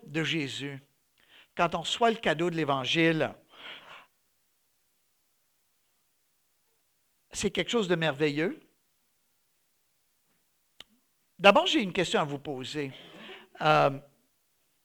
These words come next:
est-ce que vous êtes d'accord avec moi que recevoir le cadeau, c'est plus facile souvent que de,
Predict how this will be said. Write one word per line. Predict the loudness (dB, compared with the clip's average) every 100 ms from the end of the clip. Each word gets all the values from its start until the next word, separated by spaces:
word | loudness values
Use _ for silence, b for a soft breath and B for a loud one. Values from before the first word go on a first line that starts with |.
| _ _ _ _ _ _ _ _ _ _ _ _ _ _ -6
est-ce | -4
que | 0
vous | 2
êtes | 6
d'accord | 6 6
avec | 6 4
moi | 2 0
que | 2 4 4 0 b b b _ _ _
recevoir | 2 4 8 8 8 8
le | 6
cadeau, | 6 6 8 10 10 6 b b b -20 -20 _ _ _ _ _ _ _ _
c'est | -14 -2 -2
plus | 0 0
facile | 4 2 4 8 10 10 6 -4 -12 b b
souvent | b -4 6 8 8
que | 4
de, | 4 6 6 6